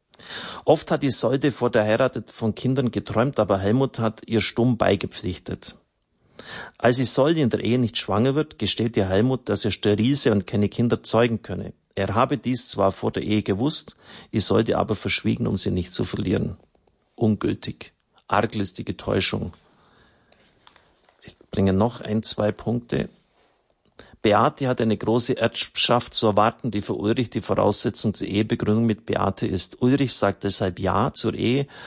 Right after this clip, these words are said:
unter der Bedingung, dass Beate von ihrem Onkel als Haupterbin eingesetzt wird. Er sagt also nur Ja, aber zu Beate.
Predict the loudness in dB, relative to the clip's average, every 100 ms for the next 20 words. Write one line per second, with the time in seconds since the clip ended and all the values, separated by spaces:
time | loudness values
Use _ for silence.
0 | -20 -4 0 2 2 2 0 -2 0 0
1 | 0 0 0 -2 0 0 0 -4 -2 -2
2 | -2 -2 -2 -2 -2 0 0 2 0 -2
3 | -4 -2 -2 0 0 0 -2 -4 -8 -8
4 | -10 -14 -20 -8 0 2 4 2 2 0
5 | 2 2 4 2 -2 -20 _ 0 0 0
6 | 0 0 0 -8 -6 -6 -6 -8 -8 -12
7 | -14 -16